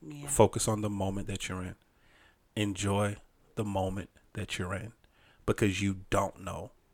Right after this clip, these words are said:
Speaker 2: what tomorrow holds.
Speaker 1: Mm-hmm.
Speaker 2: And if you, if you constantly worry about tomorrow, you're missing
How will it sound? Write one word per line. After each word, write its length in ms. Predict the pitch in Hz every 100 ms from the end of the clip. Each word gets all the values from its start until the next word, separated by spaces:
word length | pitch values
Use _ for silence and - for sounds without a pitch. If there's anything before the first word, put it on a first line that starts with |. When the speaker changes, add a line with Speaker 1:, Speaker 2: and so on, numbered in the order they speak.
| _
Speaker 2:
what 140 | - 98
tomorrow 380 | - 92 90 98
holds. 420 | - 120 - - 156
Speaker 1:
Mm-hmm. 380 | 147 156 160 165 - _
Speaker 2:
And 120 | 110 101
if 140 | -
you, 80 | 101 - -
if 260 | 107 -
you 340 | 104 104 101 82 -
constantly 500 | - 113 113 117 107
worry 320 | 101 101 101
about 280 | 101 98 -
tomorrow, 600 | - 98 92 98 117 156 - _ _ - - - - _
you're 160 | 110 98
missing 600 | 98 101 - 110 101